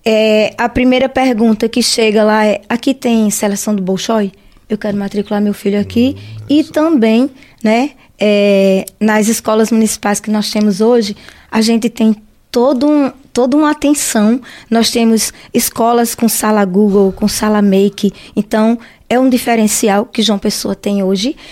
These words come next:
Speaker 1: E as, ah, os pais, eles estão retirando as crianças da escola privada pra ir pra escola municipal, porque eles sabem o quanto isso é importante pra uma criança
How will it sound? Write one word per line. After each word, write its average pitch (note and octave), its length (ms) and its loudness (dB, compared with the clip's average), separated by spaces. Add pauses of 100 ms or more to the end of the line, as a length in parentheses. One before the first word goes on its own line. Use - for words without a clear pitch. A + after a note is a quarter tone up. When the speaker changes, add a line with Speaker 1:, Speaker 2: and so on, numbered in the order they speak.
(200)
Speaker 1:
E B3+ 320 0 (100)
as, A#3+ 480 0
ah, A3 380 2
os A#3 140 -2
pais, B3 540 0 (300)
eles A3+ 380 2
estão C4 600 0
retirando C4+ 460 0
as B3 140 0
crianças A#3+ 500 0
da C4 100 2
escola A3+ 460 0
privada G3+ 720 0 (360)
pra C#4 400 -2 (160)
ir C#4+ 80 -2
pra C#4 140 0
escola C4 280 -2
municipal, C4 640 -2
porque - 320 -6
eles A#3+ 180 2
sabem B3 600 -2 (360)
o B3 80 -2
quanto D#4 420 -2
isso - 160 -4
é C#4+ 40 0
importante C#4 560 -6
pra G#3+ 160 -6
uma G3 140 -4
criança G3+ 460 -8